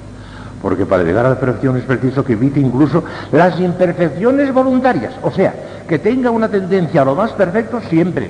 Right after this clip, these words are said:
a lo más perfe-, tendencia. No lo logrará de una manera actual, permanente, no lo logrará porque no es posible. Pero la tendencia hacia lo más perfecto, continua, la tendencia hacia lo más perfecto, a evitar las imperfecciones, a obrar de la manera más intensa posible,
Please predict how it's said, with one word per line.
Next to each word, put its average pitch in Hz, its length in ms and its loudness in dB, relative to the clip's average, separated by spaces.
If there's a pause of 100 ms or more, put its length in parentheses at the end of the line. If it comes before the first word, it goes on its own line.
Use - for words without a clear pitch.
(120)
a 104 120 0
lo 113 60 0
más 180 240 -4
perfe-, 156 220 0
tendencia. 143 580 -2 (360)
No 110 80 -2
lo 143 140 2
logrará 113 540 0
de 117 60 -4
una 123 100 0
manera 127 280 0
actual, 135 340 0
permanente, 113 520 -2
no 143 140 0
lo 135 120 2
logrará 117 360 2
porque 131 180 -6
no 107 80 -4
es - 60 -6
posible. 113 360 -4 (300)
Pero 147 160 2
la 120 160 2
tendencia 170 640 0
hacia 202 180 0
lo 170 60 2
más 175 140 0
perfecto, 175 480 -2
continua, 127 480 0
la 131 120 2
tendencia 208 580 0
hacia 190 120 2
lo 170 60 2
más 165 120 0
perfecto, 165 540 -2 (200)
a - 80 2
evitar 147 340 2
las 226 220 0
imperfecciones, 175 640 -4 (240)
a 165 60 2
obrar 160 320 2
de 220 80 -2
la 202 80 0
manera 190 300 0
más 180 160 -2
intensa 160 360 -2
posible, 208 380 -6